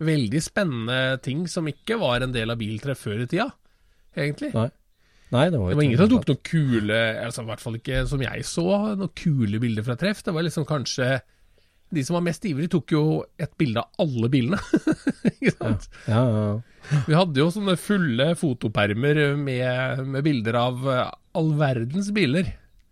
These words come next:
Speaker 1: Vet ikke om du
Speaker 2: Ja.
Speaker 1: drev sånn, ja, men det, det gjorde i hvert fall jeg.
Speaker 2: Ja,
Speaker 1: Tok bilder av
Speaker 2: nei.
Speaker 1: alt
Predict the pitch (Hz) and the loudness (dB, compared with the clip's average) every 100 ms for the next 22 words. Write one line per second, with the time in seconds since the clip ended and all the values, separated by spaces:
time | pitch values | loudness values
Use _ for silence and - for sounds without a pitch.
0 | _ - - 165 165 185 107 98 131 139 | _ -20 -8 -4 0 2 2 4 2 0
1 | - 208 302 262 226 208 202 202 196 180 | -2 -2 -2 -2 -2 0 2 2 0 0
2 | 220 220 170 180 160 196 - _ _ - | -2 0 -2 0 2 0 -2 _ _ -20
3 | _ - - - _ - 123 156 120 165 | _ -20 -20 -20 _ 2 4 4 2 2
4 | 131 - 120 147 180 | 2 2 4 4 4